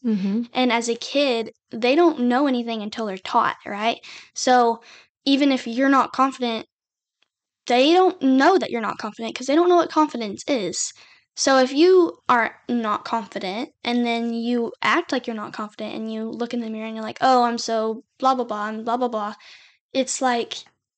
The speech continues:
Speaker 2: that's what they think is normal and that's what they think they should be doing too. Even if they're not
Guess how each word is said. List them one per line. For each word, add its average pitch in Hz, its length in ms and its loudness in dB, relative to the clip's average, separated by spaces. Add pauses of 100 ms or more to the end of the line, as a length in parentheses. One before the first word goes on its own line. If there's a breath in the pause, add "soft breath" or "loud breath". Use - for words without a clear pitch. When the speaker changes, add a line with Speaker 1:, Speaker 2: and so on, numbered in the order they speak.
(240)
Speaker 2:
that's 233 400 0
what 269 180 -2
they 247 120 0
think 233 340 -4
is 208 200 -8
normal 226 400 -2
and 208 120 -8
that's 226 220 -8
what 233 120 -8
they 220 120 -6
think 214 400 -10
they 247 180 4
should 240 240 -4 (300)
be 214 140 -6
doing 208 320 -6
too. 285 240 2
Even 339 180 0 (140)
if - 100 -16
they're 320 420 2
not 247 460 0